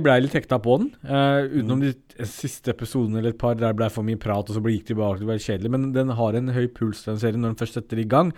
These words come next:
Speaker 2: Mm.
Speaker 1: Eh, og du, og så må du selvfølgelig se på at dette er en koreansk serie, den har en egen humor, fordi det er en koreansk humor bak dette her. Jeg, nå har jeg s-, tatt på meg selv den ansvaret at jeg har sett x antall hundrevis av, eh, koreanske serier, så jeg skjønner litt mer på den humoren, er litt mer inne i den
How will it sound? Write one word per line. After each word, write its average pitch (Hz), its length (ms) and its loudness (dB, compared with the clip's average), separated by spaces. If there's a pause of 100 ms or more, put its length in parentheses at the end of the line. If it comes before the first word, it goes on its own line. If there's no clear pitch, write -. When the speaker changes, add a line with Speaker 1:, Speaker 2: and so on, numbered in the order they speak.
(160)
Speaker 2:
Mm. 101 240 -8
Speaker 1:
Eh, 117 640 4
og 131 140 -2
du, 165 100 -2
og 139 80 -2
så - 100 0
må 147 100 4
du 127 60 2
selvfølgelig 117 460 -2
se 113 140 -4
på - 100 -8
at 95 40 -8
dette 95 120 -8
er 95 60 -6
en - 20 -14
koreansk 101 340 -2
serie, 95 220 -4
den 110 140 -4
har 95 200 -4
en 104 120 -4
egen 98 200 -4
humor, 104 460 -2
fordi 117 200 -6
det 101 40 -4
er 95 80 -2
en 90 60 -8
koreansk 95 420 -6
humor 90 180 -6
bak 87 200 -8
dette 95 180 -8
her. 123 160 0 (320)
Jeg, 104 160 0
nå 117 240 0
har 120 140 4
jeg 113 100 -6
s-, - 240 -18 (160)
tatt - 180 -6
på 104 120 -6
meg 107 140 -2
selv 107 180 -2
den 117 100 -2
ansvaret 110 440 -4
at 113 80 -4
jeg 117 100 -2
har - 100 -4
sett - 100 -14
x - 240 -12
antall 113 440 -4 (340)
hundrevis 104 400 -2
av, 120 240 0
eh, 110 440 2
koreanske 113 380 0
serier, 123 440 2 (260)
så 131 160 8
jeg 123 320 6
skjønner 113 460 0
litt 117 100 -2
mer 107 160 0
på 120 160 0
den 117 160 2
humoren, 110 240 0
er 107 80 0
litt 113 140 2
mer 110 180 4
inne 104 140 0
i - 20 -2
den 107 160 0